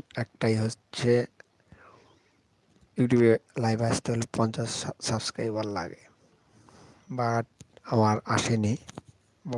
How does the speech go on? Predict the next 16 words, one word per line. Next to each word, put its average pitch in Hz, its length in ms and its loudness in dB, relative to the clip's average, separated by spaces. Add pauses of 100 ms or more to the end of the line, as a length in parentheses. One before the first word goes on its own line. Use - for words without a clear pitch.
পঞ্চাশ 117 300 -2 (100)
সাবস্ক্রাইবার 120 580 -2
আমার 110 200 0 (120)
হয়নি, 107 280 2 (1500)
তো - 120 -16
এই 120 100 2
জন্য 117 120 2 (100)
লাইভে 113 420 2
আসতে - 380 -2 (180)
পারিনি 110 400 -4 (100)
আর - 140 -10
কি। - 100 -6 (2500)
তো - 80 -20 (180)
আপনাদের 110 320 -2
ভালোবাসায় 113 760 -4 (1900)
ছাপ্পান্ন - 1040 -4